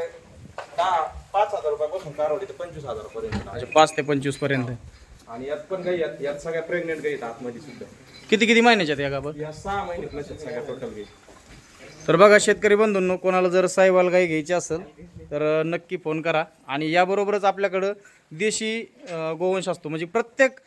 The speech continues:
Speaker 2: अ, प्रकारातल्या गायी आपल्याकडे असतात. जर कोणाला गायी घ्यायच्या असतील तर नक्की संपर्क करा आणि हा व्हिडिओ जास्तीत जास्त शेअर करा.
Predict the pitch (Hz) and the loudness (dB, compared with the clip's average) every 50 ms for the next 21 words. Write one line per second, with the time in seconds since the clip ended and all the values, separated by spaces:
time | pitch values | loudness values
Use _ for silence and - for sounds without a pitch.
0 | _ _ _ _ _ _ - 180 175 170 170 170 170 165 160 139 - _ _ _ | _ _ _ _ _ _ -8 -4 -2 0 0 0 0 -2 -4 -6 -10 _ _ _
1 | _ _ _ _ _ _ _ _ - 185 196 165 202 202 196 185 196 196 185 190 | _ _ _ _ _ _ _ _ -6 -4 -2 0 2 0 2 2 2 2 4 4
2 | 190 185 185 175 185 185 170 180 185 175 - - 160 156 151 151 170 156 - 180 | 4 4 2 0 -2 -2 -2 -2 -2 -4 -4 -8 -12 -10 -10 -10 -10 -8 -6 -6
3 | 190 190 190 175 196 202 196 170 170 165 151 185 180 - - 165 151 143 160 160 | -4 -2 0 2 2 2 2 2 -2 -2 -2 -2 -4 -4 -6 -10 -10 -8 -8 -6
4 | 175 165 170 185 165 - 185 175 160 180 170 156 - 170 160 180 - _ _ _ | -8 -8 -8 -8 -6 -6 -6 -6 -6 -8 -8 -8 -8 -8 -8 -8 -10 _ _ _
5 | _ _ _ 139 139 131 135 143 147 139 139 143 151 165 160 - - _ - 156 | _ _ _ -12 -10 -8 -6 -6 -6 -6 -8 -8 -10 -10 -12 -12 -16 _ -10 -8
6 | 170 151 - - 147 139 147 139 - - 131 - 151 143 135 139 135 127 | -8 -8 -8 -10 -10 -8 -8 -8 -8 -10 -10 -8 -6 -6 -6 -8 -10 -12